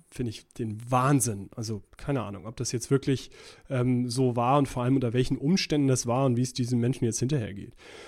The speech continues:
Hm, aber, äh, wie auch immer, also bei null ist Schluss. Natürlich kann keiner dauerhaft mit null Stunden Schlaf auskommen.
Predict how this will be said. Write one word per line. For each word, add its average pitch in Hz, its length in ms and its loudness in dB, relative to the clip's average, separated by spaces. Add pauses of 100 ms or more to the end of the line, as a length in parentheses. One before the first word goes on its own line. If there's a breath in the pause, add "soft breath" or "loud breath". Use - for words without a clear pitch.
(300 loud breath)
Hm, 147 280 6 (120)
aber, 175 360 6
äh, - 60 -16 (580)
wie 180 220 2
auch 196 200 4
immer, 190 300 8
also 143 160 4
bei 165 120 8
null 180 240 10
ist 190 120 6
Schluss. 220 320 6
Natürlich 175 360 4
kann 190 240 6
keiner 160 480 6
dauerhaft 131 640 -2
mit 120 180 -6
null 147 320 8
Stunden - 360 -2
Schlaf 120 380 -4
auskommen. 127 480 2